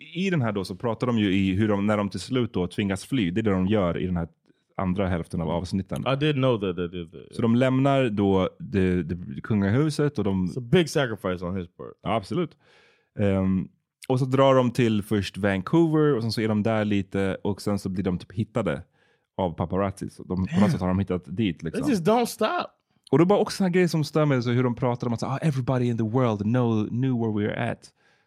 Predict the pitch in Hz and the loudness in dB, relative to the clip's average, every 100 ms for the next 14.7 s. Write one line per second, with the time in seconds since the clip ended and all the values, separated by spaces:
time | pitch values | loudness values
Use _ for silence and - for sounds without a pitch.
0 | _ _ 117 139 123 117 113 107 127 113 | _ _ 0 2 2 2 2 2 2 2
1 | 92 82 165 214 247 240 226 208 208 190 | 0 0 -2 2 4 4 4 4 2 0
2 | 202 214 208 208 202 214 214 208 196 123 | 0 -2 -2 -4 -6 -8 -10 -10 -2 2
3 | 147 147 117 127 123 135 131 101 95 98 | 4 2 2 0 2 0 0 0 0 0
4 | 78 - 101 101 87 95 147 175 156 143 | -2 -4 -4 -4 -4 0 2 2 2 2
5 | 127 120 117 110 - 135 120 107 123 113 | 4 2 2 -2 0 4 2 4 0 2
6 | 117 104 95 95 117 113 110 110 101 98 | 0 0 0 0 2 2 2 2 0 -2
7 | 92 107 95 95 98 92 98 90 90 110 | -4 -6 -4 0 0 2 2 2 0 0
8 | 110 98 98 123 190 233 214 _ _ _ | 2 0 0 2 2 0 -6 _ _ _
9 | - 139 - 156 147 120 101 90 - - | -6 -4 -4 -2 0 2 0 -2 -8 -20
10 | _ 196 107 - 147 147 123 123 151 139 | _ 4 4 6 4 4 0 -2 -2 0
11 | 151 180 170 131 139 117 127 113 110 104 | 0 2 0 0 0 0 -2 -2 -2 0
12 | 101 127 123 123 104 85 - 101 101 104 | 2 2 2 2 2 0 -4 -4 0 0
13 | 101 98 98 98 95 92 87 85 139 156 | 0 -2 -2 -4 -4 -4 -6 -2 0 2
14 | 175 185 175 160 156 151 | 2 2 2 4 4 4